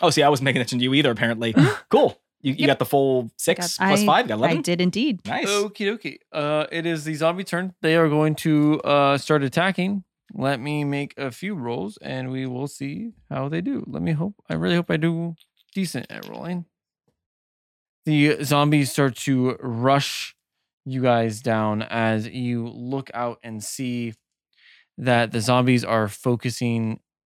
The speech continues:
Speaker 3: on the direction of Astrid as they are starting to, uh, beeline towards the church. Uh, and you guys are in the direct path of that.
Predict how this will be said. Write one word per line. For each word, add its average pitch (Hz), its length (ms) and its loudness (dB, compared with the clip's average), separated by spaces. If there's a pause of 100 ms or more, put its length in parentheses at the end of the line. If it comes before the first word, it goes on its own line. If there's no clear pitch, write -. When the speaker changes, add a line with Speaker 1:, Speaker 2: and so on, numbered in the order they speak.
(180)
Speaker 3:
on 120 260 -2
the 117 60 0
direction 113 520 0
of 104 200 -6
Astrid 107 460 -2
as 98 160 -2
they 107 160 0
are 101 100 0
starting 107 420 -4
to, 101 420 -4 (400)
uh, 95 320 2
beeline 101 840 0 (240)
towards 107 420 -4
the 98 180 -8
church. - 720 -4 (440)
Uh, 90 320 0 (140)
and 104 180 -2
you 196 100 2
guys 113 460 4
are 101 240 0
in 113 240 -6
the 104 100 -4
direct 107 380 -4
path 113 440 -2
of 92 180 -8
that. 78 220 -6